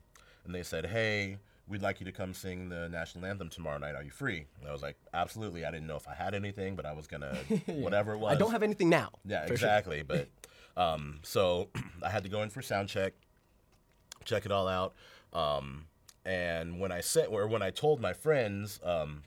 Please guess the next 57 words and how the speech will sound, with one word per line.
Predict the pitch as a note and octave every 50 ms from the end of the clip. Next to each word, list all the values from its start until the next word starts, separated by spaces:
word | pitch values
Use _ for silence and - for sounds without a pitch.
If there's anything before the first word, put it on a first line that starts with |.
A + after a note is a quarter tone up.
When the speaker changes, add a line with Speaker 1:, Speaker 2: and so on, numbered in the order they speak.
| - D#2+ F2
Speaker 1:
when | B2 A#2 G2+
I | F#2+
say | F2 - - -
friends, | - - G2+ F#2 E2+ D#2+ - - - - - -
when | G#2 G2
I | G2
told, | - C#3 B2+ B2 A2+
I | - G2+ G2+
was, | G2 G2+ G2 F#2
uh, | G2+ F2 F2
working | E2+ F#2+ A#2+ C3 - A2 F#2
that | E2+ E2 D2+
day | E2 D#2+ D#2+
at | D#2 D#2 C#2+
Venetian, | D#2+ F2+ F#2 A2 A2+ - - C2+ C#2
so | - - E2+ C#2+
I | C2+ E2+
told | - A#2 G2
the | F#2+
gondoliers, | F#2 G2 F2+ F2+ F2 F2 G#2+ A#2 G2+ F#2 F2
I | F2+
was | F2 E2+
like, | E2+ E2
"Hey, | D#2+ A2+ A#2 A2 F2+ D#2+ - - - - - -
I'm | - F2+
going | G#2+ A2+ A2 G#2
to | F#2+
sing | - G2+ F#2+
the | F2+
national | E2+ F2 E2+ - - A2+ C3
anthem | C3 G#2
for | - - D#2+
the | D#2+
Knights." | D#2+ - C3+ B2+ G#2 F2
And | F#2 F2+
they | F2
were | E2+
like, | E2 E2+ - B2+
"Oh, | C3+ C#3+ C3 G2+ E2+ - - - - -
well, | - F2+
just | F2+ G#2+ A#2+ -
so | - C3+
you | B2 A2+ A2+ A2+
know, | A#2 C3+ C#3+ B2+ G#2+ F2+ E2+ E2 - - - _ _ - - _ _ _ _ _ _ _
when | A#2 G#2+ F#2+ A2+ A2+ A2+
you | A2+ A2+ A2+ A2 G#2+ A2 G#2 G2
get | G2+ B2+ C3 -
to | C#3
the | A2+ A#2
word | G#2+ A#2+ A#2+ A2+ G2+
night | F#2 F2+ F2+ G#2+ B2 C#3+ - -
and | G2+ G2 F2
gave | G2 F#2+ F2+
proof | - - A#2+ G#2+
through | - A2
the | F#2+ G2
night, | G2 A2+ A#2+ G#2 F#2+